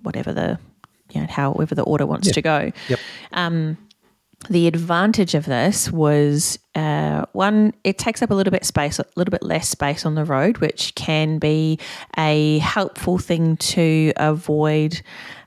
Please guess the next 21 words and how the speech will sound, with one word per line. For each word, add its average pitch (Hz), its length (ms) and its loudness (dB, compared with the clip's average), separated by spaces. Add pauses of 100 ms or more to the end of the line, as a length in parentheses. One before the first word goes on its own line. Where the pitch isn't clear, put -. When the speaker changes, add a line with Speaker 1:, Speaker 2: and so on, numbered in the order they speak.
(120)
Speaker 1:
um, 160 400 0 (100)
frustrating 160 840 0
other 151 540 0
road 151 280 2
users 165 440 2
and 180 160 4
drivers, 175 640 2 (520)
um, 147 420 0 (120)
which - 400 -2
as 151 540 0 (560)
good 165 440 2 (360)
citizens 185 840 2 (160)
is 180 220 2
always 175 400 4
Speaker 2:
Yeah. 196 80 6
Speaker 1:
a - 200 -2
good 175 240 2
<laughs> - 0 -
idea. 190 840 0 (560)
Um, 165 420 2 (200)
but - 180 0